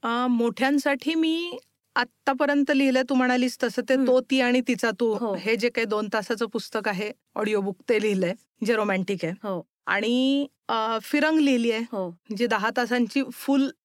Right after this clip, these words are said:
Speaker 1: मोठी नॉव्हेल आहे, ती पण रोमॅन्टिक आहे. आणि आत्ता मी विचार असा करतेय की या दोन्हीचा सिक्वेल लिहावा.
Speaker 2: ग्रेट.
Speaker 1: कारण, हा, कारण त्या दोन्हींचे प्रवास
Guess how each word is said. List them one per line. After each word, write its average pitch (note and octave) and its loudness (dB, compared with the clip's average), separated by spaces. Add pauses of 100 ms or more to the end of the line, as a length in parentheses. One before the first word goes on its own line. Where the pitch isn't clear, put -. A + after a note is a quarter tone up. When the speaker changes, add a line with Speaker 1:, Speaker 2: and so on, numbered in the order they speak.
(120)
Speaker 1:
मोठी B3+ 0
नॉव्हेल A3+ 0
आहे, E3+ -2 (480)
ती C4 4
पण D4 0
रोमॅन्टिक A#3+ 0
आहे. F#3+ -4 (280)
आणि D4 0
आत्ता C#4+ -2
मी E4 -4 (420)
विचार C4+ 2
असा D4+ 0
करतेय D4 0
की D4+ -2
या D4+ 2
दोन्हीचा B3 2
सिक्वेल B3+ -2
लिहावा. E3 -2 (520)
Speaker 2:
ग्रेट. G#3+ 0
Speaker 1:
कारण, C4 2 (400)
हा, - -2
कारण F4+ 2
त्या G4+ 0
दोन्हींचे C4+ 4
प्रवास F4 0